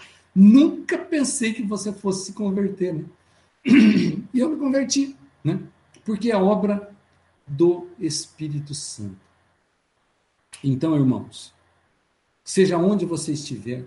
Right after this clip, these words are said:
como você estiver, se está bem ou se está mal, creia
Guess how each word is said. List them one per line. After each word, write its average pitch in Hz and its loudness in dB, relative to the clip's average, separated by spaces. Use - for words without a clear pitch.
como 196 2
você 147 -4
estiver, 117 -10
se - -8
está 185 -2
bem 160 2
ou 151 -2
se - -8
está 139 -6
mal, 120 -4
creia 156 2